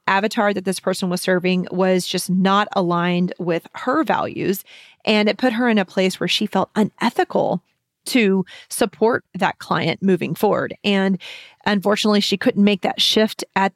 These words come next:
that exact time because, of course, all of us need revenue. So it just didn't feel like good work to do. And so you can see how that could be super uncomfortable.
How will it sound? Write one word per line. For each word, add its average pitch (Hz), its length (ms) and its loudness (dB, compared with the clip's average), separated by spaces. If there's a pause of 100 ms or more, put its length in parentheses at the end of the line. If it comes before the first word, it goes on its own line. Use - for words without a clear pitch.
(140)
that 185 200 0
exact 185 380 -2
time 202 400 0
because, 185 460 0
of - 140 -8
course, 277 280 -2
all 214 140 0
of 226 80 -2
us 214 160 -2
need 190 160 2
revenue. 185 420 2 (380)
So 233 260 4
it - 220 -4
just - 240 -8
didn't 415 260 -4
feel 277 260 0
like 262 280 -2
good 233 220 2
work 202 340 0
to - 160 -8
do. 165 500 -2
And 190 160 -2
so 185 400 0 (420)
you 226 120 0
can 247 140 2
see 208 420 2
how 180 480 2
that 175 240 -2
could - 100 -20
be 175 140 -4
super - 260 -8
uncomfortable. - 680 -10